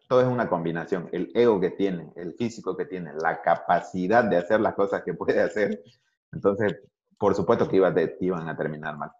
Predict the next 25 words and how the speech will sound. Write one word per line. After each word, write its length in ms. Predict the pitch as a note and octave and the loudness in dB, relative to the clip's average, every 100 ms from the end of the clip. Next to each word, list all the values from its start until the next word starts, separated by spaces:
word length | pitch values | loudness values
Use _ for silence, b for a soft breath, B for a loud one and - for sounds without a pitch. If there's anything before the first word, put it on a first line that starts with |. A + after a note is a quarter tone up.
| _ _ _ | _ _ _
Pero 180 | A2+ A2 | 4 6
yo 120 | C3+ | 6
me 100 | E3 | 6
pongo 200 | B2+ D3 | 2 2
a 60 | A#2 | 4
pensar, 300 | G2 A2 G#2 | 4 4 2
si 100 | F#2+ | 0
estás 220 | G#2+ C#3 | 2 4
hablando 300 | B2 C3+ B2+ | 4 4 6
de 80 | F2+ | 4
las 200 | E2 E2+ | 4 4
ligas, 420 | G2+ A2 D3+ D#3+ - _ _ _ _ _ _ _ _ - | 6 6 4 -2 -14 _ _ _ _ _ _ _ _ -12
por 140 | D#2 | -10
supuesto 340 | D#2 - - - | -6 -6 -6 -6
que 80 | |
el 80 | E2 | -6
fútbol 300 | - G2 F2+ | -2 0 2
argentino 640 | D#2 - - F#2+ G2 F2 | 0 -2 -12 -8 -6 -4
es 120 | D#2+ F2 | -6 -8
un, 560 | F2 F#2 F2+ E2 D#2 _ _ _ _ | -8 -6 -8 -10 -14 _ _ _ _
es 120 | F2+ F2+ | -8 -2
muy 260 | A#2 C#3+ | 2 2
conocido 560 | C#3 F2+ E2 A2+ A2 E2 | 2 -2 0 2 4 2
por 140 | D2+ | -2
el 180 | C#2+ - | -4 -8